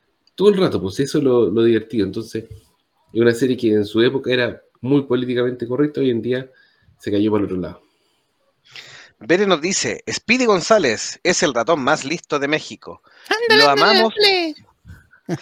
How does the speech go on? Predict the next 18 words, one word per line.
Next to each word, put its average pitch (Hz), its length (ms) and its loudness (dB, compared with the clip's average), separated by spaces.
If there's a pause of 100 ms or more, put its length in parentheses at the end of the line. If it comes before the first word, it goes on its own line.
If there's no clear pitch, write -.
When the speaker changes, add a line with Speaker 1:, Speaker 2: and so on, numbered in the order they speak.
(160)
Speaker 2:
"Lo 131 160 -2
amamos 180 340 2
porque 151 280 -6
refleja 143 440 -6
la 135 100 0
audacia 131 440 -2
de 147 80 -4
los 131 100 -4
mexicanos. 120 560 -8 (300)
Siempre 208 500 -4
se - 100 -8
burlaba 139 400 -2
de 120 120 -6
Pato 190 340 -4
y 123 160 -10
el 110 140 -8
gato 143 320 -6
gringo". 110 500 -14